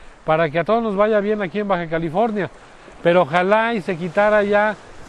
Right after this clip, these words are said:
ese tinte de que nos quieren ver la cara de tontos o nos ven como menores de edad, o no sé yo bien a bien cuál sea el motivo este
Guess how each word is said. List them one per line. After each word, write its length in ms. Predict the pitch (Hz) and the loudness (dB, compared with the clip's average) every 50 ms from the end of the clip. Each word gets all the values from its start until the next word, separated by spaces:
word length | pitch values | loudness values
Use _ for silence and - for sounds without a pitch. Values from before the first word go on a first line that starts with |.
| - - | -14 -6
ese 300 | 170 180 185 170 220 202 | -2 -2 -2 0 -2 -4
tinte 760 | 175 - 208 214 214 208 185 - 208 196 190 190 190 190 170 - - - - - 175 | -2 -2 -4 -4 -2 -4 -2 0 0 2 2 2 2 0 -2 -6 -12 -20 -20 -18 -12
de 440 | 160 151 143 151 151 151 147 139 135 | -10 -6 -2 0 0 0 0 -2 -4
que 120 | - 151 151 | -6 -6 -4
nos 160 | 151 147 - | -4 -6 -6
quieren 200 | - 190 190 190 | -2 -2 -2 0
ver 120 | 196 202 | 0 0
la 120 | 185 175 147 | 0 -2 -2
cara 260 | - 180 185 185 180 | -2 0 0 0 0
de 100 | 160 151 | 0 -2
tontos 640 | 135 - 170 180 190 190 180 - 196 190 185 147 | -2 0 2 2 2 0 0 0 0 0 0 -2
o 80 | 170 160 | -4 -6
nos 160 | 151 151 143 | -4 -4 -4
ven 180 | 139 165 175 175 | -4 -4 -6 -2
como 520 | 160 180 175 165 156 151 143 139 131 120 - - - - - - - - | -2 -2 -2 -2 -2 -2 -2 -2 -4 -6 -8 -14 -20 -20 -20 -20 -12 -8
menores 440 | 143 147 151 165 180 185 185 175 151 | -6 -4 -2 0 0 0 0 -2 -2
de 80 | 147 147 | -4 -2
edad, 380 | 151 160 175 180 190 196 185 | 0 0 0 2 2 0 0
o 160 | 180 160 165 | -2 -6 -6
no 160 | 180 208 240 220 | -6 -6 -6 -4
sé 160 | - 233 226 | -4 -4 -4
yo 240 | 202 220 220 220 214 | -2 -2 -2 -2 -2
bien 220 | 208 220 214 214 | -2 -4 -2 0
a 60 | 208 | 0
bien 300 | 190 202 202 202 208 185 - _ _ _ _ - - - - | 0 2 0 0 -2 -4 -12 _ _ _ _ -20 -20 -20 -8
cuál 220 | - 175 190 190 170 | 0 0 2 2 2
sea 540 | - 214 202 202 202 196 196 190 175 160 156 | 0 2 4 4 4 4 4 4 2 0 0
el 220 | 156 151 151 147 | -2 -4 -4 -4
motivo 500 | 147 143 135 - - 190 196 185 185 185 | -4 -6 -6 -4 -4 -4 -2 2 2 2
este 340 | 180 175 147 - 202 190 | 2 0 -2 -4 -6 -6